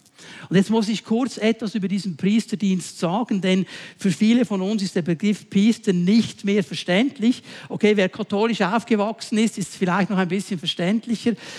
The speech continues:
aber der Begriff Priester in der heutigen Zeit, mir fällt auf, entweder verstehen die Leute nicht, was es ist, oder dann ist er vorbelastet.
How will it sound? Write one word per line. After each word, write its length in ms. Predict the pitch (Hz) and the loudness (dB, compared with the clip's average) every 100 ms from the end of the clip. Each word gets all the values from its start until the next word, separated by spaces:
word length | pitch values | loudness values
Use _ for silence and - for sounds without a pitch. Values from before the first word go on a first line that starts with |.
| - - | -18 -4
aber 220 | 170 180 | -2 0
der 140 | 196 | 0
Begriff 480 | 175 180 202 254 - | 0 0 0 0 -4
Priester 500 | - 208 247 262 - | 0 4 4 2 -2
in 80 | 214 | 0
der 120 | 185 | 0
heutigen 460 | 180 214 226 208 180 | 0 0 -2 -4 -4
Zeit, 380 | - 165 196 214 - - - | -2 2 2 0 -10 -14 -2
mir 180 | 202 247 | 0 2
fällt 340 | 202 190 - | 2 2 0
auf, 320 | 165 190 240 - | -4 -2 -4 -2
entweder 440 | 208 240 208 180 | -2 0 -2 -2
verstehen 380 | 170 - 196 220 | -6 -4 -4 -2
die 100 | 202 | 0
Leute 340 | 185 208 202 | 0 -2 -2
nicht, 300 | 196 196 - | 0 0 -2
was 140 | 180 151 | -6 -6
es 140 | 139 | 0
ist, 280 | 202 285 - | 0 0 -2
oder 120 | 180 | -2
dann 160 | 180 185 | -2 -2
ist 180 | 180 190 | -2 -2
er 80 | |
vorbelastet. 840 | 160 165 180 175 139 120 - 117 - | -2 -2 0 0 -2 -8 -14 -16 -20